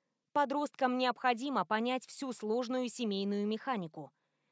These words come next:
Родители часто думают, что дети ничего не понимают, но если вы вспомните себя в тринадцать-четырнадцать лет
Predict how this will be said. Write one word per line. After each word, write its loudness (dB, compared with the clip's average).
Родители 0
часто 0
думают, 0
что -2
дети -4
ничего 0
не 2
понимают, -2
но 2
если 2
вы 2
вспомните 0
себя 2
в -6
тринадцать-четырнадцать -2
лет -4